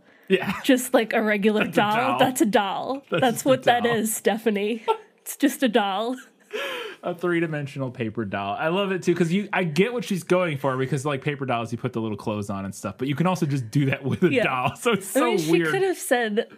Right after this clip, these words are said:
Speaker 2: maybe there's a weird copyright thing, but she could have said a Barbie doll.
Speaker 1: There, maybe there is a copyright thing, but even without that, just a doll works, 'cause
Speaker 2: Yeah.
Speaker 1: you can put outfits on dolls. Like, <laughs> I,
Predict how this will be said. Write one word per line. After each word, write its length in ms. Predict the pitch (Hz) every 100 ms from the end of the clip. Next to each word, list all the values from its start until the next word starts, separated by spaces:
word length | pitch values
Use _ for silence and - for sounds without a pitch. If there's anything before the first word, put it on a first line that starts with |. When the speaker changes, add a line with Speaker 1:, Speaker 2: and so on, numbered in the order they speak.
| _
Speaker 2:
maybe 460 | 220 214 220 240 240
there's 240 | 202 196
a 40 | 196
weird 320 | 180 208 175
copyright 680 | - 175 185 175 170 175 190
thing, 280 | - 180 180
but 120 | 196
she 120 | -
could 160 | 226 302
have 120 | 294
said 200 | 254 233
a 40 | 175
Barbie 460 | 151 170 180 185
doll. 320 | 190 151 143
Speaker 1:
There, 80 | 160
maybe 320 | 165 165 160
there 240 | 131 120 110
is 140 | 104
a 40 | 104
copyright 480 | 110 101 104 98
thing, 140 | 117 113
but 120 | 175
even 240 | 254 226 156
without 380 | 110 131 -
that, 200 | 110 87
just 180 | - 131
a 60 | 139
doll 400 | 113 101 123 104
works, 300 | 95 101 -
'cause 100 | 240
Speaker 2:
Yeah. 80 | 185
Speaker 1:
you 60 |
can 100 | 120
put 140 | 110 101
outfits 400 | 110 - 101 131
on 160 | 131
dolls. 480 | 131 120 110 120 -
Like, 180 | 139 135
<laughs> 0 |
I, 120 | 143